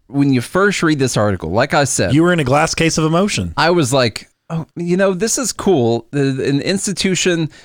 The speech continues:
Speaker 1: people can't afford college. It's too expensive." And they're voluntarily taking it upon themselves to do this. Now, the voluntary part is iffy because you gotta remember who it is that finances all of the loans for people who do go to college.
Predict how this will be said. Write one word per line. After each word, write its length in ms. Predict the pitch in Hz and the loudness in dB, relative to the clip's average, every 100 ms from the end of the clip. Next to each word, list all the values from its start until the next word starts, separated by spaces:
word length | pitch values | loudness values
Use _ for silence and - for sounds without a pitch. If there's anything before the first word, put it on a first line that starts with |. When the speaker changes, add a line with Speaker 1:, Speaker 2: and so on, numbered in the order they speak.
| - | -8
Speaker 1:
people 320 | - 208 233 196 | -4 0 0 0
can't 220 | 190 185 | 0 -2
afford 360 | 165 180 175 | 0 0 0
college. 460 | - 127 123 123 - | 0 2 2 0 -2
It's 200 | 120 - | -6 -4
too 200 | - 196 | -2 0
expensive." 600 | - - 110 101 101 101 - - - _ 139 | -2 -4 -4 0 -2 -4 -10 -20 -20 _ -2
And 460 | 139 135 135 120 | 0 2 2 2
they're 180 | 135 131 | 2 2
voluntarily 960 | 110 139 208 254 208 170 151 147 147 135 | 2 2 2 2 0 2 2 2 2 0
taking 380 | 151 135 143 | 0 0 0
it 100 | 135 | 0
upon 320 | 120 131 117 120 | 0 0 0 0
themselves 640 | 120 - 95 87 107 - - _ _ _ _ - | 0 0 0 -2 -4 -10 -14 _ _ _ _ -4
to 80 | |
do 240 | 139 208 175 | 0 2 0
this. 400 | 101 - - - - _ _ _ _ _ | -2 -4 -8 -8 -18 _ _ _ _ _
Now, 240 | 131 147 147 | 0 2 2
the 80 | |
voluntary 720 | 135 160 156 151 170 208 233 240 | 2 2 2 2 2 2 0 0
part 560 | 180 165 190 - - - _ _ - | 2 2 0 -8 -16 -20 _ _ 0
is 500 | 160 165 170 139 - | 2 4 4 0 -2
iffy 540 | 226 285 147 127 185 - _ 127 | 0 0 0 0 0 -6 _ -6
because 340 | 131 156 139 | -2 0 0
you 60 | 143 | 0
gotta 180 | 143 147 | 2 2
remember 540 | 160 208 220 160 160 | 2 2 2 2 2
who 240 | 147 185 | 2 2
it 80 | 233 | 2
is 340 | 120 123 165 135 | 2 2 0 0
that 180 | 143 | -2
finances 640 | - 180 175 151 151 160 147 | 0 0 0 0 0 0 2
all 200 | 143 147 | 2 0
of 100 | 143 | 0
the 80 | |
loans 440 | 160 196 139 156 180 | 0 2 2 0 -4
for 160 | 156 | -6
people 340 | 131 123 127 131 | -2 -2 0 0
who 120 | 175 | 0
do 160 | 196 254 | -2 -2
go 140 | 165 | 0
to 80 | 113 | 0
college. 480 | 120 95 - - | 0 -2 -4 -12